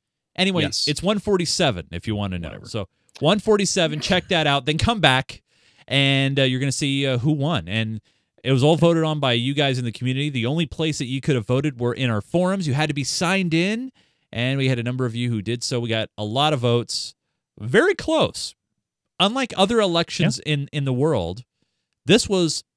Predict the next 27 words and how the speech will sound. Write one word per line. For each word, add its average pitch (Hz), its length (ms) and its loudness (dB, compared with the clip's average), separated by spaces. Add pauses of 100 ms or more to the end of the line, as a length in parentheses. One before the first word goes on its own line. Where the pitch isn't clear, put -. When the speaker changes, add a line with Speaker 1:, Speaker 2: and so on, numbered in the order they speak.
(140)
Speaker 1:
every 202 360 0
vote 143 360 4 (140)
honestly 127 460 0
mattered. 95 400 -4 (180)
So 110 240 -2
we 107 160 -2
had 113 300 -2
a 101 80 -2
very, 139 360 0
very 135 320 0
tight - 640 0 (680)
election, 156 760 -2 (500)
and 110 440 -4
we 104 100 -6
can't 120 240 -4
wait 104 240 -8
to 101 160 -6
divulge 92 480 -6
those 92 200 -8
to - 100 -18
Speaker 2:
Did - 60 -6
Speaker 1:
you. 120 40 -2
Speaker 2:
everybody 127 220 0
just 113 200 -2
vote 120 160 4
for - 120 -4
themselves? 110 540 -4